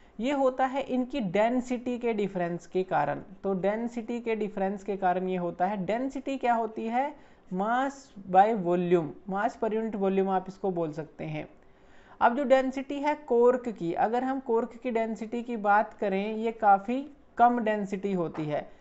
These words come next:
लेस डेंसिटी होती है किसके कंपैरिजन में? वाटर की डेंसिटी से, तो इसीलिए ये इसके ऊपर तैरता है। लेकिन अगर हम आयरन नेल की बात करें तो इसकी जो डेंसिटी है वो काफ़ी ज़्यादा होती है, किससे?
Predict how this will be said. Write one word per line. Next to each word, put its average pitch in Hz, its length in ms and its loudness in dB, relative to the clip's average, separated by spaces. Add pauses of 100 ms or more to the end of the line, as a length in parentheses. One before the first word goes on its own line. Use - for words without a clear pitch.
(140)
लेस 233 360 4
डेंसिटी 233 540 -2
होती 214 340 -2
है 269 260 -2 (380)
किसके 254 280 0
कंपैरिजन 254 540 2
में? 285 200 0
वाटर 240 420 4
की 233 160 -6
डेंसिटी 180 560 0
से, 151 220 -8 (400)
तो 247 100 0
इसीलिए 285 440 -2
ये 254 220 2
इसके 262 220 -6
ऊपर 233 260 -2 (100)
तैरता 160 460 2
है। 156 200 -4 (440)
लेकिन 247 320 0
अगर 262 220 2
हम 269 140 0 (120)
आयरन 233 340 4
नेल 254 260 0
की 262 200 -4
बात 226 340 4
करें 226 500 -2
तो - 160 -2
इसकी - 320 -6
जो 262 140 0
डेंसिटी 240 720 -2
है 220 480 4
वो 220 260 -2
काफ़ी 214 460 4
ज़्यादा 190 440 4
होती 190 380 -2
है, 214 200 -2
किससे? 269 540 -2